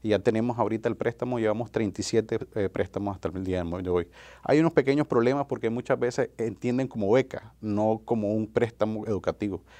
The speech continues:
Y eso, ah, todavía, eh, cuesta un poquito para que alcance y la población lo entienda un poquito.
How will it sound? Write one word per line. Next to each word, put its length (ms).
Y 80
eso, 300
ah, 140
todavía, 500
eh, 120
cuesta 300
un 60
poquito 340
para 200
que 120
alcance 400
y 40
la 180
población 480
lo 60
entienda 340
un 40
poquito. 280